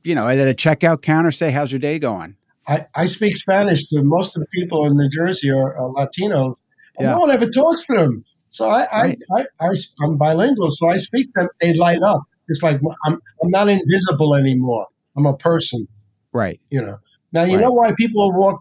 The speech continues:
Speaker 2: by the derelicts and the, and the bums in the street and not engage them? They're afraid they're gonna catch it. It's gonna happen to them.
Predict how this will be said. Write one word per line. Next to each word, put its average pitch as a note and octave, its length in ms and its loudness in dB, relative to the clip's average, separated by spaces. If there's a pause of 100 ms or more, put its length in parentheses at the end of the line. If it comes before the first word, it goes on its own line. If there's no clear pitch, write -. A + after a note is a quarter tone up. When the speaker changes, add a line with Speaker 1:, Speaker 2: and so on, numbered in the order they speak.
(160)
Speaker 2:
by F3 440 2
the D#3 400 0 (100)
derelicts F3 600 0
and D3+ 120 0
the, C#3 100 2 (180)
and C3+ 140 -8
the C3 160 -10
bums D#3+ 360 0
in D#3 80 -2
the D3+ 80 -4
street E3+ 400 -4 (440)
and D3+ 140 2
not D#3+ 220 2
engage F3 440 0
them? G3+ 280 -2
They're F3 200 2
afraid G#3 360 -2
they're E3+ 100 0
gonna D#3 320 0
catch G3+ 240 0
it. - 140 -6 (240)
It's - 100 -20
gonna D3 200 0
happen D3+ 340 0
to C#3 140 0
them. C3+ 280 -2